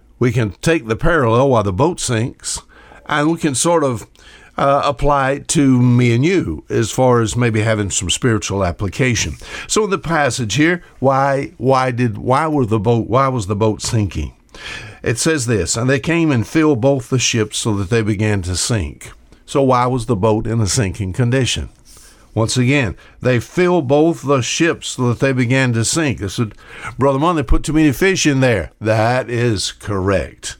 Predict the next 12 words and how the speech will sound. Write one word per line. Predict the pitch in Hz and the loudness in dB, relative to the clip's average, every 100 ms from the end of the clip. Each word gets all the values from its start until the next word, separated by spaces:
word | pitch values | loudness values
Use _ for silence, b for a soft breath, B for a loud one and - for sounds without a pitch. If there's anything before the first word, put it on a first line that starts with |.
| - | -12
All | - | -4
right. | - - B B B B | -4 -4 B B B B
So | - 139 | 2 2
it's | 135 - - _ - | 2 -2 -12 _ 0
overloading, | 165 170 131 123 117 110 95 82 76 B B B - | 4 4 4 2 4 4 2 -4 -8 B B B 2
overloading. | 143 117 107 113 80 71 67 B B B | 4 4 2 0 -2 -6 -10 B B B
So | - 175 117 - - | -2 0 0 -6 -4
why | 143 | -2
do | 139 | 0
people | 127 127 87 | 2 2 2
sink | - 139 113 85 | -4 0 -2 -2
today? | 123 104 92 64 | -2 2 0 -2